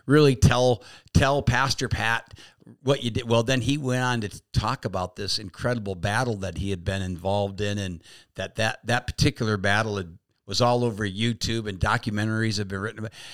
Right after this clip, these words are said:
And I was just, so I was writing these things down, and the whole next week I watched several,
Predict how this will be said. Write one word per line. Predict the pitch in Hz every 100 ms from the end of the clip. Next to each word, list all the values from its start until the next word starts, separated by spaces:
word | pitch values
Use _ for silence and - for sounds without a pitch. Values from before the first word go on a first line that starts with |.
| - -
And | 113
I | 151
was | 120
just, | 104 117 - - _ _ _ _
so | - 131
I | -
was | 120 95
writing | 110 110 104
these | 104 107
things | - 110
down, | 92 104 107 110
and | 92 80 _ _ -
the | 107
whole | 131 156 185
next | 170 165 -
week | 151 143 107 -
I | 117 127 131
watched | 123 120 117 -
several, | - 143 139 131 135 131 120